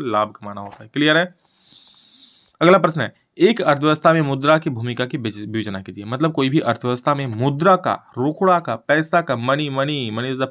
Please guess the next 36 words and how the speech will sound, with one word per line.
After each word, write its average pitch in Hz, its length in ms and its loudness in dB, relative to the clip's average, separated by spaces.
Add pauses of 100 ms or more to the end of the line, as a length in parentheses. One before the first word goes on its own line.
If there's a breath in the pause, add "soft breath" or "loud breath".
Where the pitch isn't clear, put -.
power, 117 160 2 (100)
इसका - 280 0
क्या 156 640 0 (600 soft breath)
भूमिका 123 300 0
है 95 200 -10 (140)
वो 131 100 -2
आपको 107 200 -2
बताना 92 260 -12
है। 95 60 -16
तो 107 60 -10
देखो, 117 260 -6 (1200 loud breath)
एक 208 220 6
अर्थव्यवस्था 143 840 0
में 113 380 -6 (200)
मुद्रा 165 400 4
की 185 140 -2
बहुत 147 500 0
ही 196 80 2
महत्वपूर्ण 151 360 0
भूमिका 110 280 -6
होती 98 260 -10
है। 98 100 -12 (720 soft breath)
मुद्रा 165 300 4
की 190 160 -2
सहायता 165 360 2
से 165 140 -2
ही 175 140 4
हम 175 160 2
किसी 165 200 -2
वस्तु 139 320 -2
को 160 120 -2
खरीद 135 340 -2
या 143 80 0
बेच 127 220 -2
सकते 135 300 -8
हैं, 123 220 -14